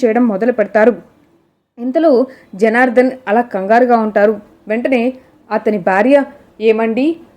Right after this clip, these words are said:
అమ్మాయికి బాగా నొప్పులు ఎక్కువ అవుతున్నట్టుగా అనిపిస్తున్నాయి, ఈ సమయంలో ప్రయాణం చేయడం అంత శ్రేయస్కరం కాదు అని కూడా అనిపిస్తుంది, ఏం చేయాలో అర్థం కావడం లేదు" అనగా వెంటనే మహేష్ కంగారు పడిపోతూ, "అమ్మ, ఇప్పుడు మనకి ఒక్క మార్గం కూడా లేదు,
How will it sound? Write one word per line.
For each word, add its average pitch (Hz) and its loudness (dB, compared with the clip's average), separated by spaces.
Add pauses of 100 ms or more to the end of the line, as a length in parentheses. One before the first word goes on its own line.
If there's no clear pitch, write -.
(140)
అమ్మాయికి 247 0
బాగా 208 0
నొప్పులు 247 0
ఎక్కువ 233 0
అవుతున్నట్టుగా 247 2
అనిపిస్తున్నాయి, 226 -4
ఈ 220 -10
సమయంలో 226 -2
ప్రయాణం 214 -2
చేయడం 247 0
అంత 214 -10
శ్రేయస్కరం 254 -2
కాదు 214 -4
అని 254 2
కూడా 247 0
అనిపిస్తుంది, 220 -8
ఏం 214 -4
చేయాలో 240 0
అర్థం 240 -4
కావడం 220 -4
లేదు" 214 -2 (120)
అనగా 190 -4 (420)
వెంటనే 269 -4 (280)
మహేష్ 247 -4
కంగారు 214 -4
పడిపోతూ, 233 -4
"అమ్మ, 220 -2 (140)
ఇప్పుడు 220 -4
మనకి 214 -6 (260)
ఒక్క 214 -8
మార్గం 240 -2
కూడా 240 2
లేదు, 220 0